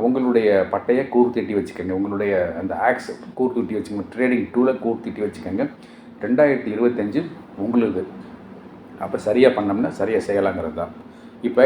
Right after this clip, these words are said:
இந்த சேனலுக்கு நீங்க புதுசா வந்து பார்க்குறீங்க அப்படின்னா, ஒரு புது பார்வையாளராக நீங்க இருக்கிறீங்க அப்படின்னா, இந்த வீடியோவுக்கு ஒரு லைக் போட்டு விட்டுருங்க. இந்த வீடியோ உங்க ஃப்ரெண்ட் சர்க்கிளில் ஃபார்வர்ட் பண்ணி விடுங்க. இந்த சேனலை பார்க்குற எல்லாருமே யாரும் சப்ஸ்கிரைப் பண்ணாம சேனலை பார்த்துருந்தீங்கன்னா, இந்த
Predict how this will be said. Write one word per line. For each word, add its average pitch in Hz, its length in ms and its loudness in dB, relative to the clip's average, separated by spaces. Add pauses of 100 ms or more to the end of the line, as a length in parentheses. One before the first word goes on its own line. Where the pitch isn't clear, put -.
இந்த 110 120 0 (100)
சேனலுக்கு 143 380 4
நீங்க 104 140 2 (100)
புதுசா 120 320 4
வந்து 101 140 0 (120)
பார்க்குறீங்க 95 400 0 (180)
அப்படின்னா, 95 380 -4 (340)
ஒரு 92 100 -2 (100)
புது 135 180 4 (180)
பார்வையாளராக 107 640 6
நீங்க 95 160 0
இருக்கிறீங்க 101 360 -4
அப்படின்னா, 131 260 -2
இந்த - 200 -6
வீடியோவுக்கு 110 500 -2
ஒரு 90 220 -10
லைக் 120 240 0
போட்டு 101 220 -4
விட்டுருங்க. 80 340 -4 (560)
இந்த 101 120 -2 (100)
வீடியோ 123 240 6
உங்க 98 140 -2
ஃப்ரெண்ட் 101 240 -4
சர்க்கிளில் 98 400 -4 (180)
ஃபார்வர்ட் 107 340 6
பண்ணி 92 180 0
விடுங்க. 80 280 -4 (560)
இந்த 104 100 -4 (120)
சேனலை 139 340 4
பார்க்குற 104 200 6 (100)
எல்லாருமே 101 360 4 (140)
யாரும் 107 280 2
சப்ஸ்கிரைப் 127 440 0
பண்ணாம 117 320 0
சேனலை 101 320 0
பார்த்துருந்தீங்கன்னா, 92 640 -2
இந்த 95 120 -6